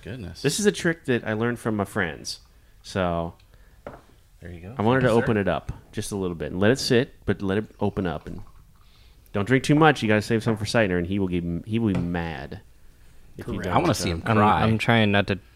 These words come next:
Speaker 4: drink all of this one, the Julius
Speaker 2: Oh,
Speaker 4: over
Speaker 2: no,
Speaker 4: here.
Speaker 2: he's had that one
Speaker 4: Oh,
Speaker 2: before.
Speaker 4: he has.
Speaker 2: You can drink that
Speaker 4: Oh, so
Speaker 2: one.
Speaker 4: I'm gonna, yeah,
Speaker 1: Yeah,
Speaker 4: okay.
Speaker 1: you can crush that
Speaker 2: Yes.
Speaker 1: one.
Speaker 4: All right.
Speaker 2: Yeah. Yeah, totally.
Speaker 1: Hmm.
Speaker 2: I'm gonna let this, oh my gosh.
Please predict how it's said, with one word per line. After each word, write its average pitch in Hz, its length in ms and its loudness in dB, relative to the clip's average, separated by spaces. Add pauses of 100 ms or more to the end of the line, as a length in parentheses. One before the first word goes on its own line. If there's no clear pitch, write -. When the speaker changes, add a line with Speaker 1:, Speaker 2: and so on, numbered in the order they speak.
(160)
Speaker 4:
drink 107 300 0
all 101 220 4
of 98 80 0
this 107 260 -2
one, 98 240 -4
the 101 100 -4
Julius 104 480 0
Speaker 2:
Oh, 120 40 6
Speaker 4:
over 127 80 12
Speaker 2:
no, 135 120 8
Speaker 4:
here. 98 100 4
Speaker 2:
he's 92 120 2
had 123 240 4
that 82 160 0
one 69 120 -6
Speaker 4:
Oh, 117 200 6
Speaker 2:
before. - 40 2
Speaker 4:
he 107 120 2
has. 104 160 2
Speaker 2:
You 160 80 6
can 123 140 0
drink 101 220 2
that 120 120 8
Speaker 4:
Oh, 104 60 6
so 113 140 4
Speaker 2:
one. 110 80 6
Speaker 4:
I'm 135 80 4
gonna, 98 180 2 (100)
yeah, 73 220 -4
Speaker 1:
Yeah, 104 80 0
Speaker 4:
okay. 101 120 0
Speaker 1:
you 135 100 0
can 170 120 0
crush - 360 2
that 95 200 2
Speaker 2:
Yes. 65 80 -4
Speaker 1:
one. 69 160 -6
Speaker 4:
All 110 140 2
right. 104 280 0
Speaker 2:
Yeah. 87 200 -12 (840)
Yeah, 82 180 -8
totally. 80 420 -4 (680)
Speaker 1:
Hmm. 95 480 0 (1040)
Speaker 2:
I'm 87 140 -10
gonna 90 80 -8
let 90 160 -8
this, - 240 -10 (120)
oh 104 140 -6
my 82 120 -10
gosh. 73 320 -16